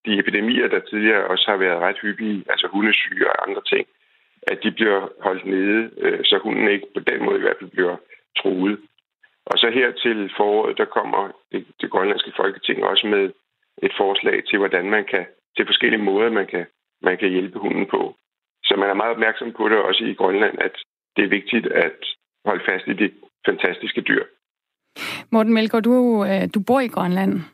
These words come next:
Speaker 2: øh, og du, hvor, hvor lang, hvor mange år har du boet der?
Speaker 1: Jamen, jeg har boet der de sidste, øh, seks år, men jeg er kommet der, siden jeg var barn.
Speaker 2: Og har du selv været ude, øh, og, og, øh, simpelthen kørt med en hundeslæde?
Speaker 1: Ja, det har jeg gjort. Det har jeg gjort mange gange.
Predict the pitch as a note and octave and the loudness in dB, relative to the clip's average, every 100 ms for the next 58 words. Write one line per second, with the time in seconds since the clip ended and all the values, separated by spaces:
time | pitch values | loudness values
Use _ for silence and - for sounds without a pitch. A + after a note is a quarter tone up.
0 | _ _ G3 F3 F3+ - F3+ G3+ G#3+ G3+ | _ _ 0 2 0 0 0 0 2 0
1 | G#3+ G#3+ G3+ G#3 A#3 C#4 A#3 G#3 G#3+ A#3 | 0 0 0 2 2 0 2 2 4 2
2 | G#3+ A3+ G#3+ A#3+ B3+ A3+ G#3 - _ _ | 2 0 0 -2 0 0 -2 -8 _ _
3 | _ _ _ _ _ - - _ - F2+ | _ _ _ _ _ -20 -20 _ -2 0
4 | F#2 F2+ - A#2 G#2+ G2 G2 A2 - A2+ | 2 0 -2 0 0 -2 -6 -6 0 2
5 | G2+ F#2+ F2+ F2+ - - - - F#2+ - | 4 2 -2 -4 -2 -2 0 2 0 -2
6 | - - F2+ F2 D#2+ - - G2+ G#2 G#2+ | -8 -4 0 2 0 -2 -4 0 0 0
7 | A2 - G#2+ G2+ F#2 - - - - _ | -2 -2 0 2 0 0 -2 -4 -16 _
8 | _ _ _ _ - G3+ G3+ G3 B3+ C#4+ | _ _ _ _ -2 2 2 2 2 2
9 | C4+ - G#3+ C4 D4 B3 G#3 G3 F#3+ F#3+ | 0 2 4 4 4 4 2 2 2 -2
10 | - B3+ G#3 F#3+ G3+ - G3 F#3+ F3+ F3+ | -2 -2 0 0 -2 -2 0 0 -2 -4
11 | - F#3 F3+ F3+ F3 G3+ F#3+ - C#4 B3 | -2 0 0 0 0 2 2 2 2 2
12 | G#3+ A#3 B3+ B3+ A3+ G#3+ G#3 _ _ _ | 4 4 4 2 -4 -4 -8 _ _ _
13 | _ _ _ _ B2+ C3 D3+ A#2 - - | _ _ _ _ -2 0 2 0 -2 -4
14 | - - - _ A2 A2+ G#2+ G#2 G2 - | -4 -6 -8 _ 0 0 2 -2 -2 -2
15 | F2+ - | -2 -2